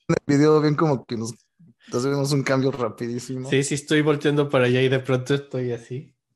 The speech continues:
Speaker 2: Es por, <laughs> así, había aquí una cosa, de pronto ya no la hay. Es porque... Porque
Speaker 1: La cagamos
Speaker 2: editamos
Speaker 1: en
Speaker 2: algo.
Speaker 1: algo.
Speaker 2: <laughs> Sí, sí. Entonces, pues ya, ¿no? Yo creo que esto es suficientemente aburrido para los que están en Spotify porque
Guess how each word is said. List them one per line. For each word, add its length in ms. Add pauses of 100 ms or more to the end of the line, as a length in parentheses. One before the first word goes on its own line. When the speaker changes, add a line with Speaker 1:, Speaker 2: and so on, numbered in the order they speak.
(480)
Speaker 2:
Es 340
por, 180
<laughs> 520
así, 200 (380)
había 260
aquí 220
una 220
cosa, 280
de 80
pronto 300
ya 140
no 140
la 140
hay. 100 (480)
Es 140
porque... 840 (320)
Porque 440
Speaker 1:
La 120
cagamos 320
Speaker 2:
editamos 240
Speaker 1:
en 60
Speaker 2:
algo. 200
Speaker 1:
algo. 120
Speaker 2:
<laughs> 60
Sí, 160 (320)
sí. 320 (140)
Entonces, 540 (880)
pues 160
ya, 160
¿no? 300 (580)
Yo 100
creo 160
que 180
esto 180
es 60
suficientemente 640
aburrido 420
para 180
los 160
que 80
están 260
en 60
Spotify 520
porque 420